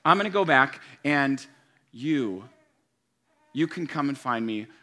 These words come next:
whenever, whenever you come to your senses. But I'm, I'm outta here." Now, so the reason,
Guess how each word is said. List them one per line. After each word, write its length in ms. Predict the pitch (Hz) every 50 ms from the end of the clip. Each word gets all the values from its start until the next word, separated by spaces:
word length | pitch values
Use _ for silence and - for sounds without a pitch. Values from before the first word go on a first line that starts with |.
| _ _
whenever, 600 | - 110 117 120 127 123 127 123 120 120 123 131 - - _ _ _ _ _ _ _ _ _ -
whenever 320 | 113 120 127 135 139 139
you 240 | 131 117 117 127 131
come 280 | 127 - 135 117 113
to 40 | 107
your 140 | 104 98 95
senses. 640 | - - 95 80 80 - - - - - - - _ _ _ _ _ _ _ _ _ _ _ _ _ _ _ _ _ _ _ _ _ _ _ _ _ _ -
But 320 | 110 113 113 117 - - -
I'm, 400 | - 117 120 120 117 120 120 123 _ _ _ _ _ _ _ _ _ _
I'm 140 | - 107 107
outta 160 | 98 95 92
here." 180 | 82 82 73 - _ _ _ _ _ _ _ _ _ _ _ _ _ _ _ _ _ _ _ _ _ _ _ _ _ _ _ -
Now, 300 | 120 113 98 82 73 - _ _ _ _ _ _ _ _ _ _ _ _ _ _ _ _ _ _ _ _ _ _ _ _ _
so 200 | - - - 123
the 120 | 113 117 110
reason, 680 | 110 131 147 175 180 147 123 98 87 87 98 123 139